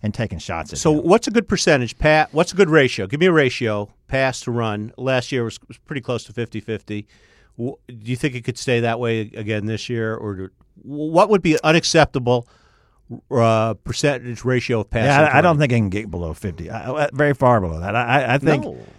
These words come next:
Speaker 1: you know it, it needs to stay close to that, and, and I think, you know, uh, look, uh, the Cowboy, uh, you know, DeMarco Murray had eighteen hundred yards last year. I don't even know. What was the total?
Speaker 2: Eighteen forty-five.
Speaker 1: No, no, I know what his total was. I'm talking about the team total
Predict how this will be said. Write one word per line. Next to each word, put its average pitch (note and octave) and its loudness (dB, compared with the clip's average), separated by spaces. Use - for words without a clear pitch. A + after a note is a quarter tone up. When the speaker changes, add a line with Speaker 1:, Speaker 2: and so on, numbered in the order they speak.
Speaker 1:
you C3+ 4
know G#2 4
it, A#2 0
it E3 2
needs F3+ 6
to D3 0
stay C3 0
close G#2+ -2
to - -10
that, C2 -14
and, A2+ -2
and A#2+ 2
I C#3 2
think, E3 2
you D#3+ 2
know, D#3 6
uh, A2 2
look, C#3 0
uh, A2 -4
the G2 -8
Cowboy, C#3 -2
uh, A2 -6
you A2+ -4
know, F2 -6
DeMarco B2 0
Murray A2 2
had G2 -4
eighteen A2 -2
hundred G2+ 0
yards F#2 -4
last F2+ -8
year. F#2+ -6
I G2 -4
don't A2 0
even F#2 -4
know. F2+ -6
What A#2 -4
was A#2 -4
the F2+ -12
total? F2 -8
Speaker 2:
Eighteen C#3 -2
forty-five. A2+ -4
Speaker 1:
No, A#2+ 2
no, G2+ 0
I F2+ -4
know G2 -4
what F2 -8
his G#2+ -4
total D#2+ -8
was. F2 -6
I'm G2 -4
talking F#2 -4
about F#2 -6
the E2 -18
team A2+ -4
total E2 -8